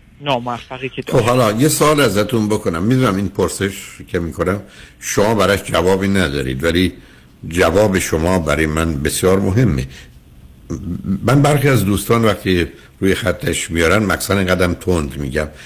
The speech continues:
Speaker 2: می‌گم: "شما دستگاه آشغال جمع کنی دارید؟ یعنی جارو برقی هستی؟"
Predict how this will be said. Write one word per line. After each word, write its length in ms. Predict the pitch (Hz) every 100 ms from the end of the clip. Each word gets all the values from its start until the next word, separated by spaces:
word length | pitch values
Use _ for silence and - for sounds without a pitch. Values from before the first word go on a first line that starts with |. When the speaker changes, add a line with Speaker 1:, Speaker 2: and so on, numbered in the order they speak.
| - -
Speaker 2:
می‌گم: 240 | 117 147
"شما 220 | 127 123
دستگاه 500 | 113 92 85 - 113
آشغال 340 | 92 90 87 80
جمع 240 | 80 73
کنی 280 | 76 82 87
دارید؟ 300 | 69 67 69 - - - - - - - - -
یعنی 180 | 87
جارو 300 | 85 92 85
برقی 360 | 82 78 73 87
هستی؟" 400 | 73 - -